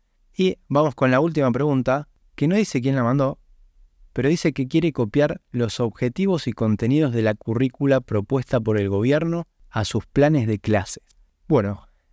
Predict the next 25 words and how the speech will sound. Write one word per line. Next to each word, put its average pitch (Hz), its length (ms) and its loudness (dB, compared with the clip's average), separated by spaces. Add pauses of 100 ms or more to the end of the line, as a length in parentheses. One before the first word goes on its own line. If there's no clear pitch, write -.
acá 127 280 -2
tampoco 160 380 0
tenemos 151 240 0
mucho 151 240 0
contexto, 135 600 -2 (500)
no 120 120 -2
sé 156 140 -2
en 143 100 4
qué 131 120 -2
formato 123 480 -2
está 120 320 -4
esta 110 280 -6
currícula 104 640 -4
del 92 140 -4
gobierno 131 600 0
y 110 120 -8
tampoco, 120 600 -2 (140)
eh, 101 200 -16
dónde 123 320 2
están 127 220 2
tus 110 120 -2
planes 120 240 -2
de 98 100 -4
clase, 127 460 -4 (200)
pero 165 360 0